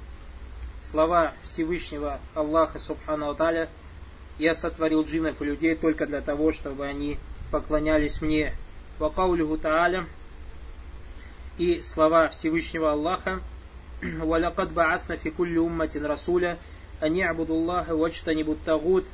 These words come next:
Мы отправили каждому народу посланника с повелением: «Поклоняйтесь Аллаху и сторонитесь тагута». Ва каулюху Та'аля: «Ва када раббука алла та'буду илля ия,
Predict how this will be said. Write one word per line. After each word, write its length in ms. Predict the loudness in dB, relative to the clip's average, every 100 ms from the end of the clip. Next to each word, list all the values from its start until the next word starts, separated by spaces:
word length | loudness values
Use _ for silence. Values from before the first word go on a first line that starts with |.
| -14 -14 -14 -10
Мы 180 | 0 2
отправили 460 | 2 4 4 6 2
каждому 500 | 4 4 4 2 2
народу 400 | 4 4 4 2
посланника 720 | 0 0 2 2 0 -2 -4
с 60 |
повелением: 720 | 0 0 2 2 2 0 -2 -4 -10 -10 -2
«Поклоняйтесь 720 | 0 4 6 6 2 2 -2
Аллаху 380 | 0 4 4 4
и 60 | -4
сторонитесь 580 | 0 0 0 0 -4 0
тагута». 580 | 2 4 2 2 -2 -4 -6 0 4 4 4
Ва 120 | 2
каулюху 500 | 4 4 4 2 2
Та'аля: 580 | 2 4 4 4 2 -2 -8 -14 -8 -2
«Ва 120 | 0
када 380 | 2 2 2 2
раббука 480 | 0 0 2 4
алла 400 | 4 2 4 6
та'буду 680 | 6 4 4 2 0 0 0 0
илля 360 | 2 6 6
ия, 540 | 6 2 2 4 4